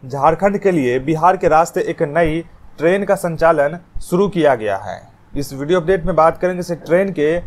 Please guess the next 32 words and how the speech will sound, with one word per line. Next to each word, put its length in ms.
डिटेल्स 440
के 100
बारे 260
में। 280
तो 100
चलिए 260
शुरुआत 460
करते 200
हैं 60
इस 120
वीडियो 200
को। 160
उससे 180
पहले 340
हमारे 280
इस 220
चैनल 340
को 140
नहीं 200
किए 140
हैं 100
सब्सक्राइब 600
तो 60
कर 160
लें 120
सब्सक्राइब। 1400
भारतीय 360
रेलवे 260
की 80
तरफ 240
से 160
एक 200